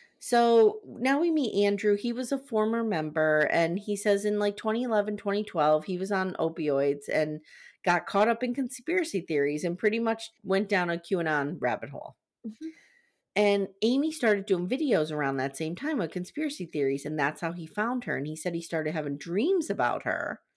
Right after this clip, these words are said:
Speaker 2: Of course.
Speaker 1: And then in a private chat, she's like, "I'm having dreams about you too."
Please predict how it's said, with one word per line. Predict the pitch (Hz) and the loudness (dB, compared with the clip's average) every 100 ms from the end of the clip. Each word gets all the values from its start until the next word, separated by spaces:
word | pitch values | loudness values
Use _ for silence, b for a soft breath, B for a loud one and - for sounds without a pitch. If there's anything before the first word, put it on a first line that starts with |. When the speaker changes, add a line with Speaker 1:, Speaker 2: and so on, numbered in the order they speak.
| _ _ | _ _
Speaker 2:
Of | - | -18
course. | 117 - - _ _ | -16 -16 -18 _ _
Speaker 1:
And | 202 196 | 2 4
then | 196 202 | 4 4
in | 196 | 2
a | |
private | 185 - 185 175 170 | 0 -2 0 0 -4
chat, | - 269 254 | -4 -4 -6
she's | - 196 - | -8 -6 -2
like, | 175 165 | -2 0
"I'm | 180 269 | -2 0
having | 262 196 | -2 -4
dreams | 170 175 175 | -4 -4 -6
about | 170 156 151 | -4 -2 0
you | 143 | -2
too." | 139 - 311 247 131 117 120 156 | -6 -6 -4 -2 -2 -4 -4 -6